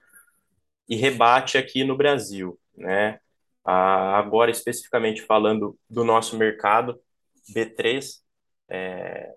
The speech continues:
o principal direcionador, eu diria que foi o dólar, né? Movimentou bastante, muita volatilidade,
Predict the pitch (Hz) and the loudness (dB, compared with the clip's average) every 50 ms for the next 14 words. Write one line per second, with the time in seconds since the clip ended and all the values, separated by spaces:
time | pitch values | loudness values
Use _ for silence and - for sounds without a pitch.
0 | - - - - _ - 117 117 113 - - - 120 120 120 127 131 139 127 - | -20 -20 -20 -10 _ -4 -4 -4 -4 -6 0 4 4 6 6 6 4 2 2 2
1 | - 139 131 131 123 117 113 117 120 123 123 120 113 113 110 - 113 117 120 120 | 2 2 4 4 4 4 4 4 4 4 4 0 -2 -6 -8 -4 2 4 4 4
2 | 120 - 110 104 - - 117 113 110 92 90 98 101 113 131 143 143 139 - _ | 2 -2 -14 -6 -2 0 0 0 -2 2 4 6 6 6 4 0 -4 -6 -10 _
3 | _ _ _ _ _ _ - 95 101 107 110 107 104 104 107 107 104 104 - 107 | _ _ _ _ _ _ -10 -6 -6 -4 -4 -4 -6 -4 -2 -2 -2 -2 -2 0
4 | 107 104 104 - 117 113 - - 107 120 131 127 127 120 120 120 117 117 113 - | 2 2 2 2 0 -4 -4 -4 -6 -6 0 0 2 2 4 4 4 4 2 -2
5 | - 110 110 98 104 104 101 101 101 95 | -6 -10 -2 0 0 2 2 0 -2 -6